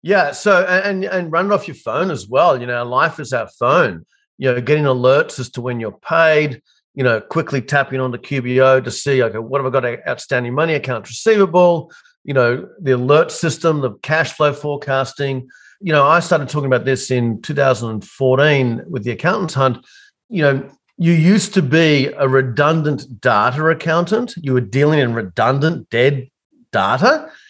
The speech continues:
Now, with all this technology, you can be the real-time accountant. So it's a similar, let's switch it back to the shop. You know, it's like the redundant data shop owner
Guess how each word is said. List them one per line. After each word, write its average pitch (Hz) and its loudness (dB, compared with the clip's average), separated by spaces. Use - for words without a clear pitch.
Now, 147 2
with 143 -4
all 135 0
this 127 0
technology, 151 -2
you 139 -2
can 151 -2
be 156 0
the 147 0
real-time 170 0
accountant. 90 -6
So 170 2
it's - -8
a 143 -4
similar, 202 2
let's 175 -2
switch - -4
it - -8
back 160 0
to 131 -16
the 135 -2
shop. - 0
You 151 -2
know, 147 6
it's 160 -4
like 180 2
the 156 -4
redundant 160 2
data 143 2
shop 175 0
owner 131 0